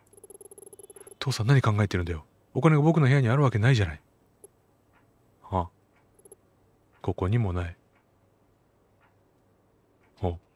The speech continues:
ないんかい。じゃあ、この、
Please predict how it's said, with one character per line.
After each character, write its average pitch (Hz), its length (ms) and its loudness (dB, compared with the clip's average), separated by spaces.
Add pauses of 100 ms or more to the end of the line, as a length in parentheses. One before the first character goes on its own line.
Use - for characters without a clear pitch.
(440)
な 87 100 -2
い 92 60 -2
ん 82 40 -8
か - 100 -10
い。 - 40 -20 (1160)
じ 98 160 -2
ゃ 92 60 4
あ、 85 140 -4 (2250)
こ - 240 -4
の、 120 200 0